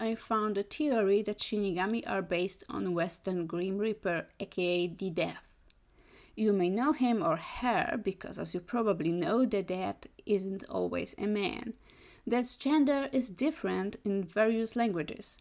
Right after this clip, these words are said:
For example, in French and Polish, the word death is feminine. In German, it's masculine, but let's go back to the Grim Reaper theory.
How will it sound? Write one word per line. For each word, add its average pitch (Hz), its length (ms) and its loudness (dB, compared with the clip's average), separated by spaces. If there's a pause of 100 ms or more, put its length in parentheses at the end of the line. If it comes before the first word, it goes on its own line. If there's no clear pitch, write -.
(220)
For 214 140 2
example, 220 480 4
in 190 180 0
French 220 540 2
and 175 240 -2
Polish, 190 580 0
the 185 340 -2
word 180 460 -4
death 233 380 -2 (100)
is 214 300 4
feminine. 208 580 0 (540)
In 202 180 2
German, 320 540 6
it's 277 260 -2
masculine, 185 840 -2
but - 680 0
let's - 280 4
go 220 100 2
back 196 260 -2
to 208 100 2
the 185 120 -2
Grim 233 240 4
Reaper 180 320 0
theory. 170 500 -6